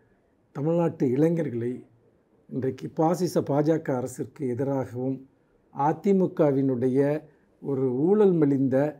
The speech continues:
அல்லது ஒரு துரோகங்கள் நிறைந்த ஒரு கட்சியினுடைய அரசியலையும் வீழ்த்துவதற்காக, அவற்றை முற்றிலுமாக அகற்றுவதற்காக இன்றைக்கு திராவிட முன்னேற்ற கழக இளைஞர்கள் ஒன்று திரள இருக்கிறார்கள்.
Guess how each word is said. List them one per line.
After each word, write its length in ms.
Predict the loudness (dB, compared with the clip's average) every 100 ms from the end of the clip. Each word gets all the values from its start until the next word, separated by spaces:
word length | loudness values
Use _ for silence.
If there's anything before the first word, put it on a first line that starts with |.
| _ _ _
அல்லது 440 | -4 -2 2 4 4
ஒரு 140 | 2 4
துரோகங்கள் 500 | 6 8 6 2 2
நிறைந்த 340 | 0 2 2
ஒரு 160 | 2 0
கட்சியினுடைய 600 | -2 -2 -2 0 -2 -4
அரசியலையும் 720 | -4 -6 -2 0 0 -2 -4 -8 _ _ _ _ _
வீழ்த்துவதற்காக, 960 | -2 4 4 4 2 2 2 -2 -10 -12 -14 -20 _ _
அவற்றை 340 | -12 -10 -6 -4
முற்றிலுமாக 600 | -4 -2 0 0 0 -2
அகற்றுவதற்காக 800 | -2 -4 -2 -2 -2 -8 -14 -12 -16 -16 _ _ _ _ _
இன்றைக்கு 320 | -8 -8 -6
திராவிட 300 | -6 -2 0
முன்னேற்ற 340 | 0 -2 -4
கழக 260 | -16 -12 -6
இளைஞர்கள் 520 | -2 -2 -2 -4 -4 -6 -14 -20 -20 _ -8
ஒன்று 300 | -4 -2 0
திரள 240 | 2 2
இருக்கிறார்கள். 560 | -2 -6 -8 -6 -6